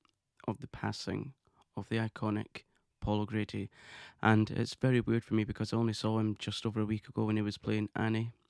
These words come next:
No, not when he was playing Annie, when he was playing Miss Hannigan in Annie. Yeah, so there's that, and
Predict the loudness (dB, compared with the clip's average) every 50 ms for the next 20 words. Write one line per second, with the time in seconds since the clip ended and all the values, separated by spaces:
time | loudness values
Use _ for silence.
0 | _ _ _ _ _ _ _ _ -2 0 2 2 2 2 2 2 2 0 -2 -2
1 | 0 0 2 2 0 0 0 0 2 0 0 -2 -4 -4 0 2 4 4 6 4
2 | 4 2 0 0 0 0 0 -2 -4 -4 -2 0 2 4 4 2 0 -4 _ -14
3 | -8 -4 -4 -2 -4 -4 -6 _ _ _ 4 6 6 6 4 2 2 6 8 8
4 | 8 8 8 4 _ 4 6 8 8 8 8 6 6